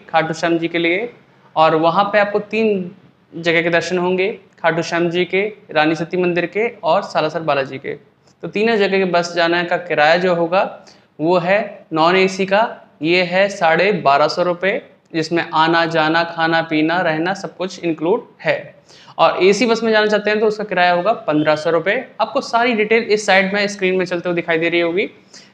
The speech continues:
जहाँ पर आपको दीपांशु भाई, अनिल भाई और कृष्ण भाई जी का number show हो रहा होगा, तो वहाँ पर आप call कर सकते हैं, उनसे अपनी ticket book करवा सकते हैं। Description के अंदर भी सारी जानकारी मिलेगी आपको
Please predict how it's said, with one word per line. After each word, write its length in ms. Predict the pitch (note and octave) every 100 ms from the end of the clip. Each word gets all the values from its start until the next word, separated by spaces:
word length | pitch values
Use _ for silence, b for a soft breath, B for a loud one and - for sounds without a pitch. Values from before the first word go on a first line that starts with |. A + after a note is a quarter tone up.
| -
जहाँ 280 | D#3 F3 G3
पर 200 | G3 G3+
आपको 520 | F3 F3+ - - G#3+ C4 - - _ _ _
दीपांशु 520 | E3 E3+ F3 E3+ F3
भाई, 460 | F3 E3 F3 F3+ F3+ - _ _
अनिल 280 | D#3+ D#3+ F3
भाई 220 | E3+ F3 F3+
और 320 | D#3+ E3 E3+
कृष्ण 300 | E3 F3 F3+
भाई 160 | E3+
जी 140 | E3 E3+
का 80 | F3+
number 300 | D#3 D#3 E3+
show 160 | F#3
हो 100 | F3 F3
रहा 100 | F3
होगा, 160 | F3+
तो 140 | A3 G3+
वहाँ 320 | E3 D#3+ F3
पर 180 | E3+ F3+
आप 240 | E3+ - -
call 200 | D3+ D#3
कर 140 | E3
सकते 280 | D#3+ F3 F#3
हैं, 100 | G3
उनसे 300 | F#3 F3 F3+
अपनी 180 | F3 E3+
ticket 280 | D#3 D#3+ D3+
book 140 | D3+
करवा 260 | E3+ E3 E3+
सकते 260 | F#3 -
हैं। 260 | F#3+ G#3+ F#3+
Description 540 | F3 - G#3+ G#3+ A#3 A#3
के 80 |
अंदर 240 | G#3+ F#3 F#3
भी 120 | G3+
सारी 220 | G#3 F#3
जानकारी 420 | F3+ E3 D#3+ E3+
मिलेगी 360 | F3+ F3 F3 F3+
आपको 320 | F3+ F3 G#3